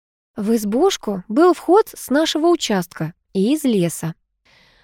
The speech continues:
В тайной части сараюшки санузел, прихожая и дверь.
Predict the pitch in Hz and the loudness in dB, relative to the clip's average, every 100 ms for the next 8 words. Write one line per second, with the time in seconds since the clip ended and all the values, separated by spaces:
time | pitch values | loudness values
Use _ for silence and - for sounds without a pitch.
0 | _ - - 233 226 220 - 247 - 226 | _ -6 0 2 2 0 0 0 -2 0
1 | 233 233 320 370 - 214 226 220 294 415 | 2 4 4 2 -2 -2 0 2 4 4
2 | 220 170 - 185 - 175 202 359 330 170 | 2 0 -2 -4 -2 -2 2 4 2 2
3 | 165 160 | 0 -2